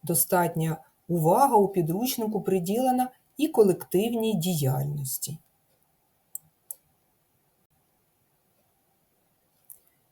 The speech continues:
Підручник стимулює учнів до використання комп'ютерних інформаційних технологій,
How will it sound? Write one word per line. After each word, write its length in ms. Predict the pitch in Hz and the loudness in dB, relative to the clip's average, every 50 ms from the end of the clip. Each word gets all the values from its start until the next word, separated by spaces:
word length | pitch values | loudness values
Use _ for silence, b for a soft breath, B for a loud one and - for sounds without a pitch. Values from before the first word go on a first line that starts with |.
| _ _ _ _ | _ _ _ _
Підручник 560 | - 156 143 180 196 202 185 - - 185 175 - | -6 -2 0 2 2 2 2 0 0 -2 -2 -2
стимулює 600 | - - 190 185 180 180 175 185 196 196 190 185 | -2 0 0 2 2 2 2 2 2 4 2 2
учнів 600 | 185 - 190 185 202 208 214 - - 185 175 170 | 0 -2 -4 -4 -4 -2 -2 -2 -2 -2 -2 -2
до 220 | 160 151 175 185 | -2 0 2 2
використання 760 | 185 175 170 165 - 170 165 165 160 - - 190 190 190 180 175 | 2 2 0 -2 -2 -2 -2 -2 -2 0 0 2 2 2 0 -2
комп'ютерних 800 | 170 - 180 175 165 - 190 190 180 - 170 175 180 165 - - | -2 -2 -2 -2 -2 -2 -2 -2 0 0 -2 -2 -4 -4 -4 -4
інформаційних 760 | 180 170 - 180 175 180 175 165 170 - 196 185 180 175 175 | -4 -2 -2 -2 -2 -2 -2 -2 -2 0 0 0 0 0 -2
технологій, 760 | - - 190 - - 226 247 240 202 156 131 123 117 131 - | -4 -6 -6 -4 0 0 2 2 2 2 0 0 -2 -4 -8